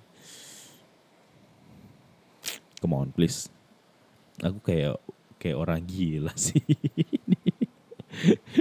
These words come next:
Si, si normal. <laughs> Ah,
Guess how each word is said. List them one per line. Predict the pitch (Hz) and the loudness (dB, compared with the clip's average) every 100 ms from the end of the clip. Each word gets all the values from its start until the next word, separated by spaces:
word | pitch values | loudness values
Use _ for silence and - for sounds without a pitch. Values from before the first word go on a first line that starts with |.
| - - - - | 4 0 -14 -14
Si, | - - 95 - - | 0 4 4 4 -6
si | - - 95 | 8 10 10
normal. | 90 95 92 92 90 92 | 10 8 8 6 4 2
<laughs> | - - 110 143 - - - - - - - - - - - - - _ - - - - 151 147 - - - - - - _ _ _ _ _ _ _ | 0 0 4 6 4 0 -18 -14 -14 -14 -18 -20 -14 -14 -14 -18 -20 _ -18 -16 -6 -4 -2 -4 -6 -14 -18 -18 -20 -20 _ _ _ _ _ _ _
Ah, | 120 92 | 4 4